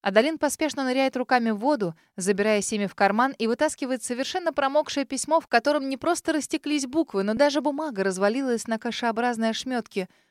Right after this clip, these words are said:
Ох, да. Из тебя гонец от слова "горе". Опять начинает посмеиваться дракон.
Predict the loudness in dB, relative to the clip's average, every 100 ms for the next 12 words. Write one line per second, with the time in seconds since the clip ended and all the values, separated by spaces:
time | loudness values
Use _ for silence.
0 | _ _ -6 -6 -6 -14 -20 _ _ _
1 | _ _ -10 -6 -4 -4 -6 -10 -14 _
2 | _ _ _ _ _ -4 -2 -2 2 2
3 | 4 2 2 -2 -4 -6 -4 -2 0 0
4 | -4 -8 -10 -4 -2 0 -4 -10 _ -8
5 | -2 -2 -2 -4 -2 0 0 -2 -4 -2
6 | -2 -2 -4 -2 -2 0 0